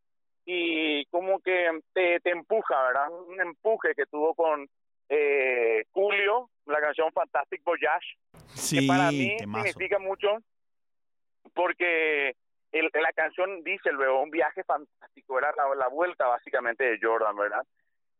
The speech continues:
Speaker 1: Y después en el tercer lugar le pongo a Fatboy Slim con Right Here, Right Now, que en ese noventa y ocho era el año de Fatboy Slim,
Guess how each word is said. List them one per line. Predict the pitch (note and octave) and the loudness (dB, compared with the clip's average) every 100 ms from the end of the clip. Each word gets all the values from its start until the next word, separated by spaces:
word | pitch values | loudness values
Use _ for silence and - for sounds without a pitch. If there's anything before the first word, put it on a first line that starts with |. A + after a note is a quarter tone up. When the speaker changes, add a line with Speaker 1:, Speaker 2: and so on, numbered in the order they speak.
| - | -8
Speaker 1:
Y | G#3+ | -2
después | G#3+ G#3 - A#3 B3 | 0 0 0 -2 -2
en | B3 | -2
el | B3 | -2
tercer | - G3 - A#3 | -2 -2 0 0
lugar | A#3 A3 | 2 2
le | B3+ | 0
pongo | - G3 G#3+ G#3 | 0 -2 2 2
a | F3+ | 2
Fatboy | F#3+ F3+ F#3+ F3+ | 0 0 -2 -2
Slim | E3 F3+ | -4 -6
con | F3+ F#3 | 0 0
Right | E3+ E3 | 2 -2
Here, | F3 F3 | 0 0
Right | D#3+ | 0
Now, | D3+ D#3 D#3 - | 0 0 0 -2
que | E3 E3 _ _ _ - | -8 -8 _ _ _ -6
en | F3 | -2
ese | F#3 - | 0 0
noventa | G#3 A3 A3+ G#3 | 0 2 0 0
y | F3+ | 2
ocho | G3+ G3+ - F3 G#3 - | 2 0 -2 -4 -4 -2
era | D#3 E3+ | 0 2
el | D#3+ | 2
año | F#3+ B3+ G3 | 0 0 -2
de | |
Fatboy | - E3 D3+ D#3 | 0 -2 -2 -4
Slim, | C#3 C3+ C3+ C#3+ | -4 -6 -8 -10